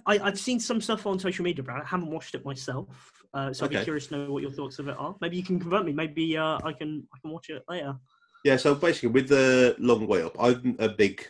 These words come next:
Speaker 2: motorcycle enthusiast, as you people may have gathered from, uh, me talking about Moto G P, World Superbikes, all that type of thing. Uh, I own a motorcycle myself. Not that I get a chance to ride it very often nowadays, but yeah,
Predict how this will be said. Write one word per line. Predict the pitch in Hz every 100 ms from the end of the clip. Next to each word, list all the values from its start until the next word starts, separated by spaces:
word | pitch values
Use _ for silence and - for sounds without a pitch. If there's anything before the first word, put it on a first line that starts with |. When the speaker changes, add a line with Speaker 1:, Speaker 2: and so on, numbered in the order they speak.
| -
Speaker 2:
motorcycle | 101 90 - 82 87
enthusiast, | 78 82 78 76 76 -
as | 80 78
you | 85 76 _ _ -
people | 92 85
may | 82
have | 76 80
gathered | 78 78
from, | - 87 80 78 - _ -
uh, | 80 80
me | 80
talking | 92 80
about | 80 82 -
Moto | 90 87 90
G | 82 87
P, | 90 85 82 -
World | 85 -
Superbikes, | 92 78 90 87 -
all | 87
that | 87
type | 95 90
of | 90
thing. | 110 120 - - _
Uh, | 85 92 92 92 92 90 87 90
I | 87 - _ _ _ -
own | 95
a | 90
motorcycle | 87 - 90 80 -
myself. | 82 98 110 -
Not | - -
that |
I | 76
get | -
a |
chance | 78 73
to | 85
ride | 82 78
it | 69
very | 82
often | 80 - 85
nowadays, | 85 92 98 - 92
but | 85 _ _ _
yeah, | 82